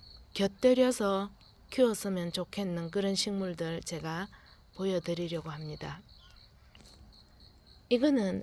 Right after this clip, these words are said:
에란이죠, 에란. 맹문동가입니다. 길이가 길어봐야 십 센티미터 이내입니다. 그런데 이거는 번식을 참 잘해요. 그래서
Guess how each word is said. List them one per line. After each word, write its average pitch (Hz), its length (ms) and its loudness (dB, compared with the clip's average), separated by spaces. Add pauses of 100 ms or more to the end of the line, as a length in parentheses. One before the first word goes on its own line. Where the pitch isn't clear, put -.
에란이죠, 220 600 4
에란. 180 580 -2 (720)
맹문동가입니다. 170 1400 2 (1900)
길이가 240 400 6
길어봐야 208 680 2
십 226 220 -2
센티미터 220 720 0
이내입니다. 160 880 -4 (960)
그런데 254 280 10
이거는 226 720 2
번식을 269 560 2
참 220 340 -4
잘해요. 165 560 -2 (1300)
그래서 196 680 4